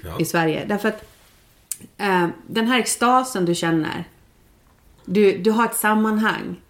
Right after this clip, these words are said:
Speaker 2: du har någonting du verkligen hoppas och tror på,
Speaker 1: Mm.
Speaker 2: du har en gemenskap. Eh,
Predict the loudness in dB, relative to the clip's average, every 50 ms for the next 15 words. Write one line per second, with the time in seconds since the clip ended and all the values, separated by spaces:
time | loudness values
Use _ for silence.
0 | _ -6 -2 -2 0 2 2 2 2 2 2 2 2 2 2 2 2 0 0 0
1 | -2 0 0 -4 -4 -4 -6 -6 -4 -4 -6 -6 -2 0 2 2 2 0 -4 -6
2 | -6 -6 -6 -8 -8 -8 -10 -10 -6 -4 -2 0 2 2 2 2 2 2 2 2
3 | 2 2 0 -2 -4 -6 -6 -6 -6 -6 -8 -14 -20 -20 -20 -20 -20 _ _ _
4 | -20 _ -20 -20 -20 -20 -20 -16 -6 -2 2 2 2 2